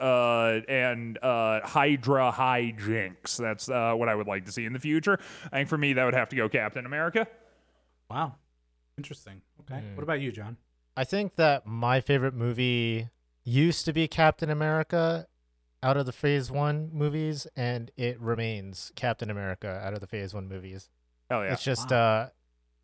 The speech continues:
Speaker 3: uh, I, I really like the, the origin story. Well, not, I don't like the origin story necessarily. I like the, the visual telling of it, and I really like how they did the C G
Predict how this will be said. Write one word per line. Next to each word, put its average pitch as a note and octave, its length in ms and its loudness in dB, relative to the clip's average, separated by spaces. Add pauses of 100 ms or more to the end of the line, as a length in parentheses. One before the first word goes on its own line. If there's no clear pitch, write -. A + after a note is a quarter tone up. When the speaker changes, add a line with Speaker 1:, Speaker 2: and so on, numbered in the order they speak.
(260)
Speaker 3:
uh, C#3+ 220 4
I, C#3 60 4
I - 20 -
really D#3 300 6
like C#3 320 4
the, A#2+ 600 -2
the A#2 240 -2
origin A#2+ 460 0
story. A2 680 -2 (600)
Well, C#3 100 -2
not, D3 440 4 (600)
I D#3 80 4
don't G3+ 120 6
like F#3 160 6
the D#3 120 2
origin C3+ 440 4
story C3 400 2
necessarily. A#2+ 760 -2
I C#3 200 -2
like C#3 240 0
the, A2 560 -2 (280)
the A#2 140 -4
visual A2+ 480 0
telling A2 400 0
of A#2+ 140 -2
it, D3 180 -4 (580)
and B2+ 120 -2
I B2+ 40 4
really B2 300 2
like A#2+ 300 0 (180)
how B2+ 240 4
they A#2+ 160 0
did A#2 180 -4
the A2+ 80 -6
C A#2 280 -4
G A2+ 400 -6